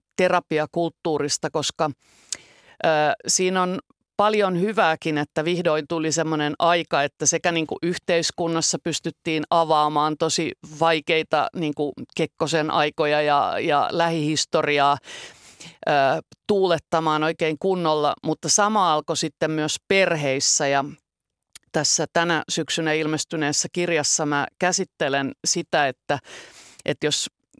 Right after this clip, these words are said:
jos aikaisemmin niin kuin moraalinen, hyveellinen ihminen oli sellainen, joka vaikeni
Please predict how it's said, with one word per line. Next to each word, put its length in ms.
jos 520
aikaisemmin 880
niin 180
kuin 160
moraalinen, 1040
hyveellinen 680
ihminen 480
oli 200
sellainen, 580
joka 380
vaikeni 760